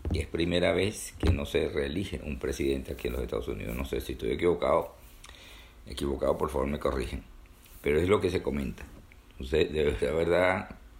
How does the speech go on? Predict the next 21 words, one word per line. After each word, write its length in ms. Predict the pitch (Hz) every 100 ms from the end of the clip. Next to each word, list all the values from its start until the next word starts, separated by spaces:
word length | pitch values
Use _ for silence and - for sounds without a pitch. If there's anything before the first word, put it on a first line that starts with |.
| - - - - - - - - - - -
es 120 | 71
grave, 300 | 80 60 - - - - -
muy 200 | 78 95
grave. 260 | 52 - - - - - - - - - - - - - - - - - - - - - - - - - - - - - - - 90 -
Entonces, 480 | 90 104 110 151 156 - - - 123
eso 220 | 135 147
es 60 |
lo 60 | 143
que 60 | 127
está 160 | 131
sucediendo. 640 | 131 151 147 143 135 90 95
Entonces, 280 | 98 123
ya, 220 | 143 147 - -
ya 140 | 131
están 220 | 123 156
preparando 800 | 165 143 120 117 120 123 123 110 - - - - 85
protesta. 580 | 101 98 120 - - 65
Ya 540 | 95 110 151 107 69
anoche 460 | - 82 131 170 90
hubo 220 | 98 107
protesta 560 | 95 - 95 - 87